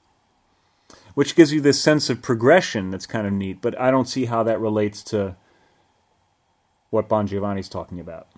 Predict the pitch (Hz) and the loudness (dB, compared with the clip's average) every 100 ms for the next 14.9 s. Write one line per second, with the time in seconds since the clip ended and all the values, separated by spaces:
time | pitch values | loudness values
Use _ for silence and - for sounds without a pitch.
0 | _ _ _ _ - 147 160 170 147 151 | _ _ _ _ 2 4 4 2 2 6
1 | 156 151 143 127 120 120 117 110 117 104 | 6 4 2 2 4 2 2 0 -2 -4
2 | 107 104 131 110 - 107 - 120 107 104 | -6 -2 -2 0 0 -2 0 0 -2 -4
3 | 104 113 127 117 87 87 _ _ _ _ | -2 0 2 0 -4 -10 _ _ _ _
4 | _ _ _ _ _ _ _ _ _ _ | _ _ _ _ _ _ _ _ _ _
5 | _ - 170 147 123 113 107 101 110 113 | _ -14 -4 2 4 4 2 0 0 -2
6 | 101 110 110 113 101 101 _ - 98 107 | -2 -4 -2 -2 -4 -8 _ -12 -6 -4
7 | 110 107 - 104 104 107 110 - 117 123 | -4 -6 -6 -4 -4 -6 -8 -12 -10 -8
8 | 120 - 110 - 107 98 95 - _ _ | -8 -4 -4 -4 -4 -4 -6 -14 _ _
9 | _ _ _ _ _ _ _ 107 113 127 | _ _ _ _ _ _ _ -6 -4 0
10 | 127 117 107 107 104 98 104 104 98 92 | 2 2 0 0 -2 -2 -4 -4 -2 -2
11 | 92 90 _ _ _ _ _ _ _ _ | -6 -10 _ _ _ _ _ _ _ _
12 | _ - - 117 104 104 92 - 107 104 | _ -20 -8 -4 -4 -4 -6 -8 -6 -6
13 | 98 90 107 104 95 - 98 101 - 92 | -4 -4 -2 -4 -6 -8 -6 -6 -8 -10
14 | 87 101 92 90 87 87 85 82 | -8 -6 -6 -8 -10 -10 -12 -14